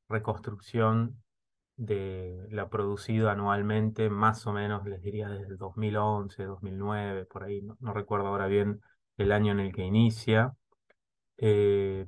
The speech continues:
pero sin duda podemos como, sí, dos mil nueve, estaba chequeando eso. Sin duda lo que ese, ese documento va a ser invaluable es porque reconstruye todo un proceso,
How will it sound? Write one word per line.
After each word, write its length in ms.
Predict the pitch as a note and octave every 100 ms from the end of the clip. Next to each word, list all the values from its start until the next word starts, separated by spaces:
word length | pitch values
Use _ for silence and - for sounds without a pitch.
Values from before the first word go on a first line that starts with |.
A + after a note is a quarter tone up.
| -
pero 680 | G2+ G2 F#2+ F#2+ F#2 F2+ -
sin 220 | - G#2+
duda 300 | G#2 A2+ G2+
podemos 500 | G2 G2 G#2 G2 -
como, 560 | - G2 F#2 F#2 F#2+ -
sí, 200 | - G2
dos 180 | G2+ G2
mil 140 | G#2+
nueve, 300 | G#2+ G2 F#2 -
estaba 260 | - G#2
chequeando 360 | - G2+ G#2 G#2+
eso. 320 | G#2+ A#2+ A2+ - - - _ _ _ _ _ _ _ _ _ _
Sin 260 | - A2+ A2+
duda 180 | A#2 A2+
lo 140 | G#2+
que 500 | A2+ G#2 G#2+ G#2+ G#2+
ese, 400 | - - G2+ G#2
ese 240 | A2 G#2
documento 680 | G2+ G2 G2 A#2+ C3 C3 A#2+
va 80 | A2+
a 20 |
ser 160 | A2+ A#2+
invaluable 560 | A2+ G#2+ A2+ B2 C#3
es 80 | A#2+
porque 400 | - A2 A2 A2
reconstruye 720 | A2 A2 G#2 - A#2 A#2 B2+
todo 220 | A2+ A#2+ A#2+
un 100 | A2+
proceso, 760 | A2 - A#2+ A2 - B2 C#3